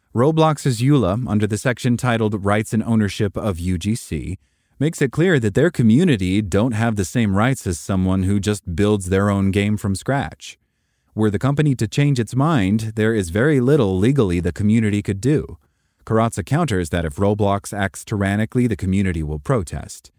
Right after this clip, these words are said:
"I think the legal aspect is less important, and it's more important to respect the community," he says.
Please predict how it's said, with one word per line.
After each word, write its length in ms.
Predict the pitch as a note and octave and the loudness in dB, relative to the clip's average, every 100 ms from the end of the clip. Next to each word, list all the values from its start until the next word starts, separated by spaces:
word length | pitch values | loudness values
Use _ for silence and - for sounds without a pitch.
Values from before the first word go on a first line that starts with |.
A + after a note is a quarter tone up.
| _ _ _ _ | _ _ _ _
"I 100 | G#2 | -4
think 220 | F#2+ G#2 | -2 -2
the 80 | F#2+ | 2
legal 280 | G#2 A2 G#2+ | 2 2 2
aspect 460 | G#2 - B2 A2 | 0 0 -2 -2
is 140 | G2+ F2+ | -2 -2
less 260 | F#2+ G#2 | -2 -2
important, 580 | F#2+ F2 F2+ C#2+ E2+ - - _ _ | -4 -4 -4 -4 -4 -6 -12 _ _
and 160 | G2 F#2 | -4 -4
it's 140 | - | -2
more 160 | G#2+ A2 | -2 0
important 320 | A2 A#2+ A#2 | 0 -2 -2
to 100 | G#2+ | -2
respect 320 | G#2 - A#2 | -2 -2 -4
the 60 | - | -6
community," 500 | G#2+ A2 A#2+ E2 D2+ | -2 0 2 -2 -4
he 160 | D#2+ | -4
says. 440 | D#2 E2 C#2 - | -6 -8 -10 -14